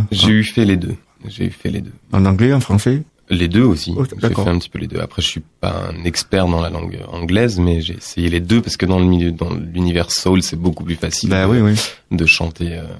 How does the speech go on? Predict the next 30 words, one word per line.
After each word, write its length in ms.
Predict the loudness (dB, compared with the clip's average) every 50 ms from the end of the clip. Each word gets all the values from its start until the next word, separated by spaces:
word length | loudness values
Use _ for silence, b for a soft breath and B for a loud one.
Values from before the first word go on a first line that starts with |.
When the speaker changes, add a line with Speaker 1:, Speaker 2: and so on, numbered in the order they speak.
| -18 -20 -20 -20 -20 -20 -20 -14 -12
Speaker 1:
en 120 | -12 -10
anglais. 200 | -8 -4 0 2 4
Speaker 2:
En 40 |
anglais, 240 | 6 6 6 4 4
ouais. 140 | 2 2 0
Speaker 1:
Mm, 60 | -2
mm, 60 | -6 -12 -18 -20 -20 _ _
tout 200 | -20 -20 -14 -14
à 20 | -14
fait. 120 | -14 -14 _ -6
Speaker 2:
C'est, 300 | -4 -2 0 0 0 0 0
c'est 160 | 0 2 4
une 120 | 4 6 6
langue 260 | 4 4 2 2 0
qui 120 | -2 -4 -2
s'y 120 | -2 -2
prête, 260 | -2 -4 -4 -2 0 2
euh, 220 | 2 2 4 4
mieux 280 | 4 4 6 6 4 2
presque, 340 | 0 -2 -4 -4 -4 -4
Speaker 1:
Mm. 160 | -4 -2 -2 -2 -2
Speaker 2:
au 40 | -2
niveau 220 | -2 -2 -2 -2
sonorité, 540 | -4 -2 0 0 0 0 0 0 0 0 2
hein. 140 | 2 0 -4 _ _ _
Speaker 1:
C'est 120 | -12 -8 -8
sûr. 160 | -8 -8 -10 -18 _ _ -6 -2
Speaker 2:
Même 200 | 0 0 0 0
pour 160 | -2 -2 0
le, 100 | 0